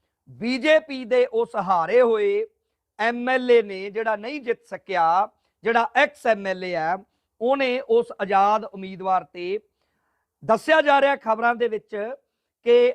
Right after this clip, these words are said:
ਹਮਲਾ ਕੀਤਾ ਹੈ। ਔਰ ਜੋ ਵੀਡੀਓ ਆ ਰਹੀਆਂ ਨੇ ਸਾਹਮਣੇ, ਉਹਨਾਂ ਦੇ ਵਿੱਚ ਵੀ ਉਹ ਆਪਣੇ ਕਾਫੀ ਸਮਰਥਕਾਂ ਦੇ ਨਾਲ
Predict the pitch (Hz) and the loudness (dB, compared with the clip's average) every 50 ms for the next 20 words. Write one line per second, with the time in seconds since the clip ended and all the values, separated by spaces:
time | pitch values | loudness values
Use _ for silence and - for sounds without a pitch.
0 | - 156 175 185 185 190 208 240 262 - 233 240 - - 254 240 254 - _ _ | -2 -8 -8 -8 -4 -2 0 0 -2 -2 -8 -14 -10 -8 -6 -6 -6 -8 _ _
1 | _ _ _ _ _ _ _ _ _ - - 208 214 214 220 214 214 214 214 - | _ _ _ _ _ _ _ _ _ 0 2 2 4 4 4 4 2 2 0 -4
2 | _ _ _ _ _ _ _ _ _ _ _ _ - 143 202 240 240 185 202 247 | _ _ _ _ _ _ _ _ _ _ _ _ -8 0 2 2 2 2 0 -4
3 | 285 302 320 330 330 320 311 254 240 240 247 247 254 247 247 247 233 220 214 202 | -2 0 2 4 4 4 6 6 6 4 4 2 -2 -6 -6 -6 -6 -6 -8 -10
4 | - 196 190 208 214 208 196 196 220 _ _ _ _ _ _ _ - - 226 262 | -8 -8 -8 -8 -8 -12 -14 -14 -16 _ _ _ _ _ _ _ -8 -6 -4 -2
5 | 269 294 285 269 240 254 226 208 202 202 - 208 202 202 208 226 233 _ _ _ | 0 0 0 2 2 0 0 0 -4 -6 -8 -12 -10 -8 -8 -10 -12 _ _ _
6 | _ - - 226 233 220 220 220 220 220 208 - 208 202 208 214 208 - 240 233 | _ -2 0 2 2 2 0 -2 -6 -6 -4 0 0 0 0 0 -2 -6 -8 -8
7 | 226 233 - _ _ _ _ _ _ - 208 214 220 240 226 _ _ _ - 254 | -8 -10 -12 _ _ _ _ _ _ -8 -4 0 0 -2 -2 _ _ _ -2 -2
8 | 247 247 240 240 208 196 185 185 190 190 202 202 | 0 2 0 0 0 2 2 2 2 2 0 -2